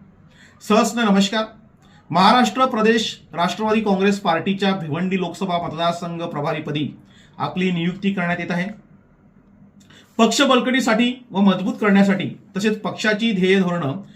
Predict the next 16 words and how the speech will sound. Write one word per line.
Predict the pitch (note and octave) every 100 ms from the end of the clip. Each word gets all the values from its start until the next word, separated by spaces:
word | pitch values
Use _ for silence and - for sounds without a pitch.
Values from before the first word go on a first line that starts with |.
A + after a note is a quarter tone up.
| - - -
सर्वसामान्यांपर्यंत | G3 A#3+ B3 G3+ G3 G3+ G#3 G#3 G3 G3 G3+
पोहोचवण्यासाठी | G3 E3 E3+ F3+ F3 F3 F#3
आपले | D#3 D#3+ E3 E3 - - - - -
सहकार्य | - G#3 G#3+ A#3 A3
राहील | F#3 C#3 B2+ - - C#3+
असा | C#3+ F3
मला | D#3 D3+ D3+ -
विश्वास | C3+ - E3 E3+ F3+
आहे. | G3 - - - -
आपल्या | C3+ F3 F3+ F3
निवडीबद्दल | D#3+ D3+ D#3+ D3+ B2+ D3+ - B2+
आपले | A#2 D3+
अभिनंदन. | C#3 A#2 C#3+ E3+ F3+ F#3+ C4+ - - B2+
जयंत | A#2+ F#3 D3 B2
पाटील. | G2 G#2+ - - - - - - - - - - - -
प्रेक्षको, | G3 G3 D4 E3+